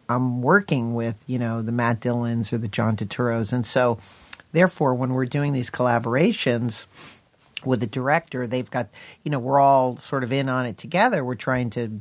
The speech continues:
to form an ensemble. And so I was attract-, I had already attracted a couple, like, name,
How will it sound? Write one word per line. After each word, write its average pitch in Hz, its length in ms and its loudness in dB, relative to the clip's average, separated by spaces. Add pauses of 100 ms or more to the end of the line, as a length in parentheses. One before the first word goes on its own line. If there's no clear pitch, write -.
to 117 140 -6
form 127 420 0
an 117 60 -2
ensemble. 113 800 0 (460)
And 123 280 0
so 135 160 0
I 131 140 4
was 123 160 0
attract-, 143 580 -2
I 131 100 2
had 127 120 0
already 127 520 -2
attracted 123 760 -2 (400)
a - 80 -20
couple, - 340 0
like, 113 300 0
name, 123 680 0